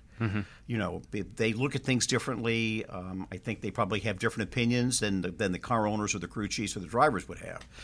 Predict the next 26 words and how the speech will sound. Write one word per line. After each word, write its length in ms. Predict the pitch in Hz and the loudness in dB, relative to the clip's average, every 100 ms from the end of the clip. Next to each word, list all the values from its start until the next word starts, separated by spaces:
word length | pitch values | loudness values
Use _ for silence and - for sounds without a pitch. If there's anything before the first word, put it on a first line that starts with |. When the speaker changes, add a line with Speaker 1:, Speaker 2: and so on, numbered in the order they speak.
| - | 4
Speaker 2:
So 140 | - 151 | 6 6
Speaker 1:
Mm-hmm. 80 | |
Speaker 2:
it 40 | 165 | 4
would 120 | 269 | 0
be 160 | 320 139 | 0 2
interesting 560 | 196 143 107 - 98 | 2 4 4 2 0
to 80 | 92 | 0
sort 240 | - 117 98 | 0 2 0
of 260 | - - - - - - - - - - | -2 -8 -20 -20 -20 -20 -20 -20 -20 -2
see 200 | - 139 | 2 2
what 140 | 117 | 2
they 140 | - 139 | 0 -2
think. 340 | - - - - | -4 -12 -16 -8
Speaker 1:
Right, 340 | 110 110 92 - - - | 2 4 4 0 -10 -6
right. 220 | 107 95 - - - - - | -4 -4 -8 -18 -16 -16 2
Now, 80 | 127 | 6
you 160 | 131 147 | 10 12
are 100 | 127 | 12
also 480 | 151 147 143 131 120 | 10 10 10 8 8
a, 260 | 113 107 104 | 10 10 10
uh, 260 | 95 90 87 | 8 8 6
nascar 380 | 110 107 117 | 6 8 8
Hall 120 | 104 101 | 6 4
of 80 | |
Fame 180 | - 98 | 2 0
voter. 360 | 90 85 104 | 0 0 -2